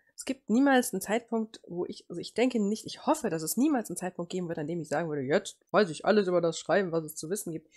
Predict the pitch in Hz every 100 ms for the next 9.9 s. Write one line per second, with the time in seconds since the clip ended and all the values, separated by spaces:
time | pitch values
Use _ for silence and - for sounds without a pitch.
0 | - - - 220 - - _ - 151 -
1 | 233 240 175 180 170 240 254 190 214 247
2 | 165 - - 247 175 165 160 160 - -
3 | _ 262 302 - 170 196 - _ _ _
4 | _ _ _ _ 175 175 180 240 208 226
5 | 190 214 220 196 208 226 220 208 165 180
6 | 185 165 160 139 - - - 139 - _
7 | _ _ _ _ _ - - - _ _
8 | _ - 190 185 - 180 - 156 165 -
9 | 170 - 160 - 151 - 143 -